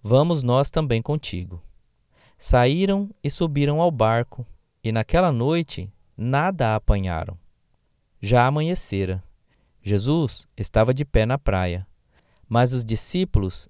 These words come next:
não sabiam que era Jesus. Então Jesus lhes disse:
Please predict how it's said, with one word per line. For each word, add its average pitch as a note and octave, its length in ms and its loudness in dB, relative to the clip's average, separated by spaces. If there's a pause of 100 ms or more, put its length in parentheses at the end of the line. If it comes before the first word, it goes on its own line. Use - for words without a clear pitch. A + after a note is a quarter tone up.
não D#3 180 0
sabiam D#3+ 560 0
que B2 160 -2
era C3 180 2
Jesus. A#2+ 640 -4 (460)
Então A2 300 2
Jesus D#3+ 380 0
lhes D#3+ 200 0
disse: G#2 480 -6